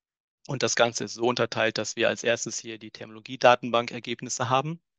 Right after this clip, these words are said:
an der zweiten Stelle dann die T-M-Ergebnisse und an der dritten Stelle die Konkordanzergebnisse. Zu der Logik, ähm, es ist so, ich habe jetzt nach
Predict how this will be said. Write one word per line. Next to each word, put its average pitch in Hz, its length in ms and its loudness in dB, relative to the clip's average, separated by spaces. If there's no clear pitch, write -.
an 117 120 0
der 110 140 6
zweiten 117 360 2
Stelle 113 280 -2
dann 107 160 -4
die 104 140 -10
T-M-Ergebnisse 135 1080 0
und 131 140 -2
an 110 80 4
der 104 100 0
dritten 110 300 -8
Stelle 107 300 0
die 104 100 -10
Konkordanzergebnisse. 143 1120 2
Zu - 100 2
der 143 140 12
Logik, 160 540 6
ähm, 139 340 -2
es 139 120 6
ist 151 160 0
so, 147 220 4
ich 143 180 0
habe 135 160 4
jetzt - 240 -2
nach 120 240 -8